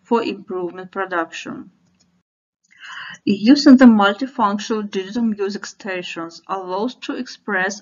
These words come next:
artistic ideas in sounds in more simple way without special abilities or training, as well as today musicians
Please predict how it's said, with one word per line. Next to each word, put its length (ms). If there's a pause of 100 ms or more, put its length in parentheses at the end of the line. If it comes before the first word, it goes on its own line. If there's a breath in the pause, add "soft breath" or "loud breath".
artistic 500
ideas 580 (200 soft breath)
in 140
sounds 560
in 120
more 280
simple 640
way 180
without 420
special 520
abilities 640
or 260
training, 520 (320 loud breath)
as 220
well 340
as 180
today 320
musicians 680